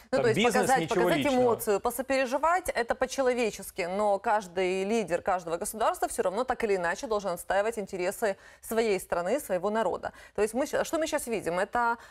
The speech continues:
Speaker 1: э, сочувствие на словах, а, или же это действительно, м, абсолютно,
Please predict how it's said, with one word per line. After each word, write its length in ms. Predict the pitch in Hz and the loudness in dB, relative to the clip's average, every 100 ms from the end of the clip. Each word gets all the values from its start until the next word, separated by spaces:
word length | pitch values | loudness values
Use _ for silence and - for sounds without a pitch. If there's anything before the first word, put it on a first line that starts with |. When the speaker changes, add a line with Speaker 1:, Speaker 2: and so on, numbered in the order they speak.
| - | -2
Speaker 1:
э, 260 | 214 214 220 | 2 2 2
сочувствие 720 | - 254 339 349 - 247 247 | -2 0 0 0 0 0 2
на 160 | 233 247 | 2 0
словах, 680 | - 254 269 392 427 - | 0 2 4 2 2 -2
а, 440 | - - 190 185 180 | -2 0 0 0 -2
или 300 | - 240 240 | -2 -2 0
же 180 | 240 220 | 0 2
это 300 | 226 - - | 2 2 -2
действительно, 880 | 196 208 254 277 269 226 214 202 196 | -6 -6 -8 -4 0 0 2 2 0
м, 680 | 175 - - - - 67 - | -4 -14 -14 -16 -14 -6 -6
абсолютно, 540 | 208 - 226 277 202 | -2 -2 -2 -2 -4